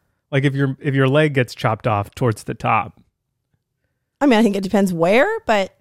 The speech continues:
Speaker 2: I think you would still have two cheeks.
Speaker 1: Two cheeks.
Speaker 2: We're gonna, we're gonna just lean into the two cheeks.
Speaker 1: <laughs> Okay. Um, anyways, we have a hundred, what did I say?
Speaker 2: You said we have twelve hundred spaces for cheeks.
Speaker 1: Right, which is six hundred people.
Speaker 2: Six hundred people.
Speaker 1: Yeah.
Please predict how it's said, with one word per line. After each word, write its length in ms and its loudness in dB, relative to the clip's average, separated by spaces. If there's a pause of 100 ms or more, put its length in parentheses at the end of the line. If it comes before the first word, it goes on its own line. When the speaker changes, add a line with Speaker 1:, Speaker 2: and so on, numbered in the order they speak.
(840)
Speaker 2:
I 80 -6
think 240 -4
you 120 0
would 140 -4
still 680 0
have 360 -4
two 160 -6
cheeks. 320 -12
Speaker 1:
Two 120 -4
cheeks. 500 -16
Speaker 2:
We're 120 0
gonna, 140 -2
we're 160 2
gonna 200 -2
just 200 -8
lean 240 0
into 160 0
the 80 -6
two 200 -8
cheeks. 360 -14
Speaker 1:
<laughs> 60 -12
Okay. 220 -8 (640)
Um, 360 2
anyways, 440 -2 (680)
we 80 -8
have 60 -4
a 60 0
hundred, 200 -4 (560)
what 100 -20
did 80 -10
I 20 -8
say? 220 -12 (600)
Speaker 2:
You 60 -8
said 220 -2
we 80 -4
have 100 -6
twelve 300 0
hundred 320 -6 (160)
spaces 480 -2
for 120 -4
cheeks. 380 -4
Speaker 1:
Right, 160 0
which 160 -4
is 100 -6
six 180 -6
hundred 160 -4
people. 220 -12
Speaker 2:
Six 160 -6
hundred 200 -4
people. 160 -6
Speaker 1:
Yeah. 100 -10